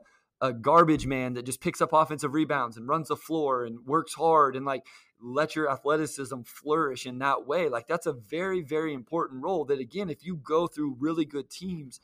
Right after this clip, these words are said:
usually every good team has a guy that, uh, you know, ha-, fills that role in some way.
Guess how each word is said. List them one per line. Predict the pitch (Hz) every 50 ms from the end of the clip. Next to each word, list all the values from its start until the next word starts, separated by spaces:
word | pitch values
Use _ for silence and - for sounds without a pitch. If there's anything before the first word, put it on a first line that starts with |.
| - - _ _ _
usually | 131 147 180 196 185 - 156 151 143 -
every | 151 160 147 156 147 139
good | - 147 147 -
team | - - 151 147 139
has | 135 139 139 127
a | 131
guy | 120 117 131 127 135 131
that, | 123 131 123 - _ 135
uh, | - - 127 127 123 -
you | 135 139
know, | 139 127
ha-, | 120 139 139 - - _ - _
fills | - 165 165 160 135 120
that | 147 135 131 135
role | 131 131 127 127 127 123
in | 120 120
some | 110 - - 143 131 127
way. | 123 127 127 123 117 110 107 98